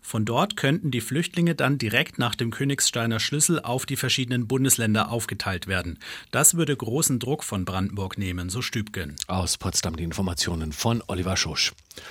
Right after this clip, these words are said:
Speaker 2: Vor genau achtzig Jahren fuhren die ersten Züge ab, Richtung Osten, Richtung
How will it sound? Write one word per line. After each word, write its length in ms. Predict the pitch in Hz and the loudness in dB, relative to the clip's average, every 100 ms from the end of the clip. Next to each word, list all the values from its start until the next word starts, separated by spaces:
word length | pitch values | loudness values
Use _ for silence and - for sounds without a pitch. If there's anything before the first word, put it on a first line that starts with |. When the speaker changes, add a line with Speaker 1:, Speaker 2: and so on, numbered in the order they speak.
| - - - - | -16 -16 -16 -16
Speaker 2:
Vor 160 | - 160 | 2 6
genau 220 | 175 180 | 8 6
achtzig 460 | 165 175 - 156 - | 6 2 2 0 2
Jahren 440 | 107 95 85 78 | 2 2 0 -6
fuhren 380 | 76 - 147 127 | -4 4 6 8
die 140 | 117 127 | 6 4
ersten 320 | 139 147 151 | 4 4 4
Züge 480 | - 117 101 120 101 | 4 6 6 4 2
ab, 180 | 95 - - - | -2 -4 -12 -6
Richtung 300 | 104 98 156 | -2 2 4
Osten, 500 | - 107 - - 80 64 - | 4 4 4 2 -4 -6 -2
Richtung 300 | 104 - 139 | -2 4 2